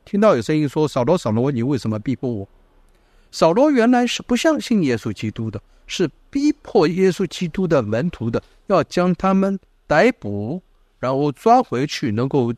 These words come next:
下到监里面。可是为什么保罗有那么大的改变呢？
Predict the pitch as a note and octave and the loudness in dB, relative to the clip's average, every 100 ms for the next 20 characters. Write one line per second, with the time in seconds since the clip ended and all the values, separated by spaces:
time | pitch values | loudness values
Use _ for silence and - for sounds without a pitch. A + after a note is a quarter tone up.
0 | _ _ - G3+ C3 B2 - C#3+ E3+ F#2 | _ _ -2 2 2 0 -2 -2 -2 -4
1 | G2 - _ _ _ _ _ _ - G3 | -12 -18 _ _ _ _ _ _ 0 2
2 | F#3+ B3 A3+ C#4 D4 - G3 G#3 B2+ B2 | 4 2 2 4 2 2 0 2 2 2
3 | F3+ D3+ C3+ A3+ A3+ G#3+ F3+ E3 B2 A2 | 2 2 2 2 2 2 0 -2 -2 -2
4 | G2+ G3 C#3+ | 0 2 2